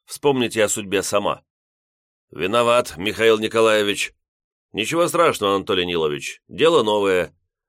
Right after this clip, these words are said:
Будь цель в движении, можно было бы и рискнуть для повышения вероятности попадания. А по-стоящему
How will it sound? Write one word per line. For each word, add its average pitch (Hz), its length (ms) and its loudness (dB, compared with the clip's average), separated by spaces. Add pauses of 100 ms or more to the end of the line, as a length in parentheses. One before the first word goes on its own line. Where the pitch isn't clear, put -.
Будь 147 380 -2
цель 139 280 0
в 113 60 -6
движении, 113 560 0
можно 110 360 0
было 110 240 2
бы 107 140 -2
и 110 140 -2
рискнуть 113 540 -4
для 85 120 -4
повышения 92 500 -4
вероятности 87 640 -2
попадания. 78 720 -4 (520)
А 87 160 -2
по-стоящему 127 1000 -2